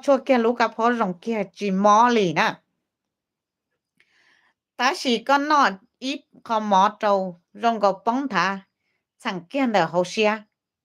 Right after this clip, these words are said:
Ua trâu rong gò lúc lán tru rong gò lúc lát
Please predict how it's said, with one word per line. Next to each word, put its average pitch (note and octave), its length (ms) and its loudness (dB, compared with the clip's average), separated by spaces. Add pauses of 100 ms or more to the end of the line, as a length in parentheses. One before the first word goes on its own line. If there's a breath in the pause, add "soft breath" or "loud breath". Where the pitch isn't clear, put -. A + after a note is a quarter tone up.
(640)
Ua C#4+ 140 -2
trâu C#4 220 2
rong C4 160 0
gò A#3+ 120 4
lúc B3+ 280 2
lán C4+ 320 -2
tru C#4 280 -6
rong A3+ 180 -4
gò G3+ 120 4
lúc B3 240 -2
lát B3+ 220 -2